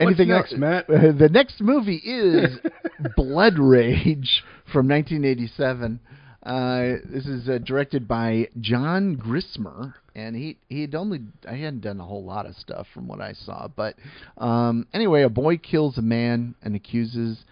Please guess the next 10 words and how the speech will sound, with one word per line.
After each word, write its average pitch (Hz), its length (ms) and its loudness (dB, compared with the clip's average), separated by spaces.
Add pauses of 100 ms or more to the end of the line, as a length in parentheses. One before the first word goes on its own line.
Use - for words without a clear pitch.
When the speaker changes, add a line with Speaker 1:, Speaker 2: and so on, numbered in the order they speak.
(240)
Speaker 1:
his 104 340 -4
twin 123 340 -4
brother 80 560 -8
of 95 200 -8 (100)
the 107 80 -4
murder, 90 720 -6 (480)
and 104 180 2
the 113 60 2
innocent 127 580 0
brother 120 400 0